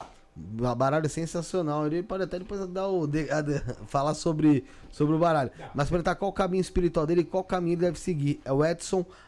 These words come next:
Speaker 1: Aldrovandi, que nasceu dia vinte de dez de oitenta e um.
Speaker 2: A pergunta dele ficou um pouco avulso, mas igual pra trazer uma orientação, porque o ba-, o baralho não tem,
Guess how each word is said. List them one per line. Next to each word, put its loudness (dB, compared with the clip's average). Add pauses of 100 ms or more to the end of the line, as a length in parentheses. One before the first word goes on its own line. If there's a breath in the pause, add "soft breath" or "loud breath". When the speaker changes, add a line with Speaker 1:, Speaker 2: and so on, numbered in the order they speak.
(200 loud breath)
Speaker 1:
Aldrovandi, 0
que -8
nasceu -2
dia -2
vinte -6
de -2
dez 0
de 2
oitenta -2
e 0
um. -2
Speaker 2:
A -12
pergunta -10
dele -10
ficou -10
um -16
pouco -8
avulso, -8
mas -12
igual -8
pra -14
trazer -16
uma -14
orientação, -12
porque -10 (2750)
o -16
ba-, -8
o -14
baralho -8
não -8
tem, -6